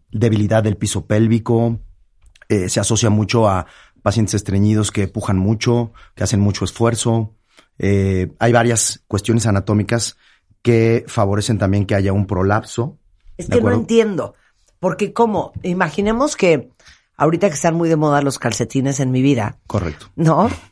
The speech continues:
Speaker 2: Que el recto es como un calcetín por dentro y que cuando pujas el calcetín queda pero para afuera.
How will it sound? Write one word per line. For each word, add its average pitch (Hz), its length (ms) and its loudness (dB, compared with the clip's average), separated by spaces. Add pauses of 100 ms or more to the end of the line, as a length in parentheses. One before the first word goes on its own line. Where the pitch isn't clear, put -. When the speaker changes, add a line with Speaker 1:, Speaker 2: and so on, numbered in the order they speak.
Speaker 2:
Que 190 140 4
el 185 180 2
recto 254 480 -2
es 277 100 -4
como 196 220 0
un 208 100 -2
calcetín 170 680 0
por 170 180 0
dentro 135 500 0 (480)
y 180 120 0
que 151 120 -2
cuando 147 340 0
pujas 180 440 -2
el 143 120 -2
calcetín 151 540 0
queda 151 260 2
pero 120 200 -2
para 127 160 0
afuera. - 280 -6